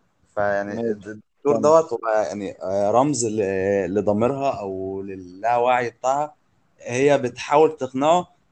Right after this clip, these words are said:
Speaker 1: إن هي اتظلمت كتير في حياتها، أو إن ال-،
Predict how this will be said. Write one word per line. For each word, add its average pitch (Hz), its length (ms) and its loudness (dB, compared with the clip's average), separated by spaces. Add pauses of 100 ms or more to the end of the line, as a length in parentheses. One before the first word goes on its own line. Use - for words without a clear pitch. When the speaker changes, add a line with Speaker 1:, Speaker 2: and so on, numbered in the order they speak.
(120)
Speaker 1:
إن 110 140 -8
هي 131 220 0
اتظلمت 139 480 0
كتير - 280 -10
في 127 120 -18
حياتها، 127 480 -2
أو 101 220 -2
إن 98 160 -8
ال-، 95 200 -12